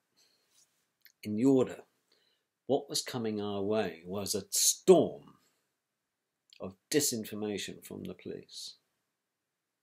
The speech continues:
Not only the police, the legal system, as will become clear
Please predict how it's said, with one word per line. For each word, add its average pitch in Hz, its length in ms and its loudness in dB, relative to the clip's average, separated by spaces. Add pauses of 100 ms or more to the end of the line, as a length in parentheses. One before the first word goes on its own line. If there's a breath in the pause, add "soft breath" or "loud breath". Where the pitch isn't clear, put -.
(360)
Not 311 200 -2
only 113 240 -2
the 98 100 -4
police, 82 540 -10
the 170 100 -6
legal 123 480 0
system, - 460 -6 (1300)
as 95 180 -8
will 92 100 -4
become 90 380 -10
clear 80 360 -6